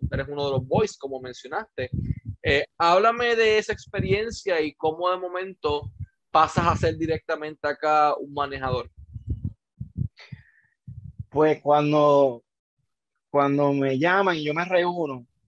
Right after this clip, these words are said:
Speaker 2: este, lo primero que me, que me dice, eh, me dice Vuelta, este, Invader, me dice, y, y Carlos, de igual manera, "Tú no te preocupes de nada de, de oficina ni nada, nosotros queremos que tú simplemente seas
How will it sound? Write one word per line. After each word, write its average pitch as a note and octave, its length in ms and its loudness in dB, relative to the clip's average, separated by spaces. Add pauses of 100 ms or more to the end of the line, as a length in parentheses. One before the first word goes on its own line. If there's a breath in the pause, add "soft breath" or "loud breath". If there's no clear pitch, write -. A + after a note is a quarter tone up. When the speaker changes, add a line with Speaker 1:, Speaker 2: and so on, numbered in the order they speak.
(160)
Speaker 2:
este, A2+ 320 -8
lo B2 100 0
primero A#2 360 -4
que D3 100 -4
me, C3+ 520 -2
que A#2 80 -20
me A2+ 120 -14
dice, A2+ 680 -12 (260)
eh, F#2+ 160 -16 (760)
me G#2 160 -14
dice G#2+ 320 -4
Vuelta, A#2 580 0 (480)
este, G2+ 300 -18
Invader, A#2 380 0
me G2+ 160 -12
dice, G2+ 360 -6
y, F#2+ 220 -8 (220)
y G#2 100 -12
Carlos, C3+ 320 2
de A2+ 80 2
igual A2 160 -8
manera, B2 460 -8 (1300)
"Tú D3 340 2
no C#3 100 0
te C3+ 100 4
preocupes C3 800 2
de G#2 140 -18
nada A#2 400 -4
de, A2+ 120 -4 (720)
de G2 60 -20
oficina D3 680 -2
ni A2+ 100 -12
nada, D#3+ 520 -4
nosotros A2 280 -14
queremos A#2 320 -8
que G#2 60 -4
tú G2+ 80 -18
simplemente G2+ 580 -16
seas G2+ 380 -8